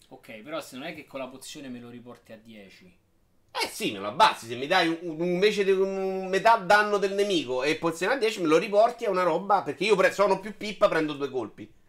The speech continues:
Speaker 2: Io, ovviamente, in senso metaforico, sapete tutti che non parlo di, ci
Speaker 1: Eh,
Speaker 2: tengo a
Speaker 1: dico,
Speaker 2: precisare.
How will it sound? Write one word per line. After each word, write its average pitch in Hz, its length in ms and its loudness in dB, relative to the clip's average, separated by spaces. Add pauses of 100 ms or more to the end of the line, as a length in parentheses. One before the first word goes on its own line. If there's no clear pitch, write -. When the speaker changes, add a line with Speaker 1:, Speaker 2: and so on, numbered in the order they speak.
(100)
Speaker 2:
Io, 156 300 4
ovviamente, 127 400 -2
in 123 80 -6
senso 123 260 -4
metaforico, 113 480 -6
sapete 107 280 -10
tutti 104 260 -12
che 98 60 -10
non 98 140 -10
parlo 95 200 -8
di, 92 100 -16
ci - 920 -18
Speaker 1:
Eh, - 40 -2
Speaker 2:
tengo 139 260 2
a - 20 6
Speaker 1:
dico, 151 120 2
Speaker 2:
precisare. 139 520 -6